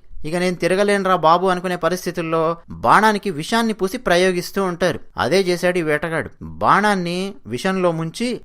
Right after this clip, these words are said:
ఇక బాణాన్ని ఎక్కుబెట్టి పరిగెత్తాడు, పరిగెత్తాడు. ఇక జింక ఆయన కనుచూపు మేరలోకి రాగానే బాణాన్ని ప్రయోగించాడు. అయితే ఈయన దురదృష్టం, జింక తప్పించుకొని పారిపోయింది, దాని అదృష్టం. అయితే వేటగాడు విషం పూశాడే బాణం,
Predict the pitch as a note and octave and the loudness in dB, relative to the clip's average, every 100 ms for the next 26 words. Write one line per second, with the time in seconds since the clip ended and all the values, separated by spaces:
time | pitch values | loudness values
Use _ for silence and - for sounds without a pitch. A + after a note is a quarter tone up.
0 | - C3+ G#2 A#2 E3+ A3 G#3 E3+ F3 G#3+ | -8 -4 -2 2 4 2 0 -4 -4 0
1 | F#3+ F#3 A#3 B3 F3+ D3+ F3+ F#3+ F#3+ F#3 | 0 0 -4 -4 -2 -2 0 -2 0 -2
2 | E3 D#3 F3 F#3+ - F#3+ G3 A3+ - - | 0 -4 -2 -4 -2 0 0 -2 -4 -10
3 | - F#2+ G#2+ F#3+ A3 A3+ - - D#3+ F3 | -10 -8 -6 -6 -2 -2 -2 -2 -2 -2
4 | - F3 G#3 A#3 A3+ G3 F#3+ F#3+ F#3+ F#3+ | -2 -4 -2 -4 -4 0 0 2 -2 -2
5 | F#3 B2+ B2+ F3+ G3 F#3 E3+ F3 F#3 E2 | -6 0 4 4 4 -2 -2 -6 -10 -4
6 | G2+ D#3+ F#3+ F3+ G3 F3 F3 F3+ F3 F3 | 4 6 6 0 0 2 2 0 -4 -2
7 | C3+ D#2+ - G2 - F#3+ C4 - F3 G3 | -2 -2 -8 -6 -4 -4 -6 -8 -2 -2
8 | D3+ E3+ F3+ F#3 - F3 D3+ - F2+ F#3 | 2 2 2 0 0 -6 -8 -14 -6 -4
9 | G#3+ G3 F#3+ F#3+ E3 G3+ G3 - F3 G3 | 0 4 4 2 -2 -2 -4 -4 -2 -2
10 | A3 - - E3 E3+ E3 G#2 - - F3 | -6 -4 2 2 2 -2 -4 -8 -8 0
11 | F3 E3+ C#3+ C#3 - - - G3+ G#3+ F#3 | 2 2 -2 -4 -6 -10 -6 -6 -2 -2
12 | E3+ G#2 F3 A#3+ A#3+ A#3 F#3+ F#3 G3 C3 | -2 -4 -2 -2 2 2 4 2 0 -4
13 | - A#3+ A3+ G3 G#3 G3 F#3+ F3+ E3 G3 | -2 -2 -2 -4 0 2 2 2 4 4
14 | G#3 | 2